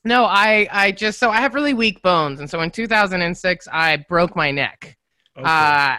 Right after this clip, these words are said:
Speaker 1: I was bartending on the weekends and working the mortgage business during the week. And I, uh, just from the pressure, I snapped a vertebrae in my neck, and
Speaker 2: Wow.
Speaker 1: I was, like,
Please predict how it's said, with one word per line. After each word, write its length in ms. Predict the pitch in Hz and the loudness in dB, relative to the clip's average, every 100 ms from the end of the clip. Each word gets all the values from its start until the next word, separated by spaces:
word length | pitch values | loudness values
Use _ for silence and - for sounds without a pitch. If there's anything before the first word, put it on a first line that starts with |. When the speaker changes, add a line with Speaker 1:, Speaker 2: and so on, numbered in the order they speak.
| - | -4
Speaker 1:
I 180 | 160 156 | -2 -2
was 140 | 160 | -4
bartending 760 | 143 175 180 202 202 196 196 196 | -2 2 2 0 -2 -2 -2 -2
on 120 | 185 | -2
the 80 | 190 | -2
weekends 800 | 165 156 156 156 156 151 156 160 | -4 -6 -2 0 0 -2 -6 -10
and 320 | 147 143 139 | -8 -6 -6
working 380 | 151 160 170 156 | -6 -6 -6 -6
the 40 | |
mortgage 380 | 156 151 151 151 | -4 -4 -6 -6
business 320 | 151 147 143 | -8 -8 -8
during 240 | - 151 147 | -6 -6 -6
the 80 | |
week. 340 | 135 135 131 _ _ _ _ _ | -6 -6 -8 _ _ _ _ _
And 460 | 170 165 160 151 151 - | -2 0 2 0 -4 -6
I, 480 | 160 160 160 165 165 160 | 0 2 2 2 0 -4
uh, 240 | 170 160 | -2 -2
just 240 | 156 180 | -4 -10
from 140 | - 180 | -8 -10
the 80 | 165 | -8
pressure, 680 | - 160 - 170 175 196 - | -6 -6 -4 -4 -2 -4 -4
I 140 | 156 | -4
snapped 420 | 160 - 165 156 170 | -6 -6 -4 -4 -4
a 80 | |
vertebrae 500 | 151 160 160 156 156 151 | -4 -4 -4 -2 -2 -2
in 60 | |
my 180 | 147 143 | -2 -4
neck, 420 | 147 143 143 _ - | -4 -4 -6 _ -8
and 520 | 156 151 151 143 135 _ | -4 -2 -2 -4 -8 _
Speaker 2:
Wow. 80 | 131 | -10
Speaker 1:
I 520 | 156 147 143 139 139 - _ | -4 -2 -2 -2 -4 -8 _
was, 180 | 143 127 | -18 -10
like, 300 | 151 131 - | -6 -6 -8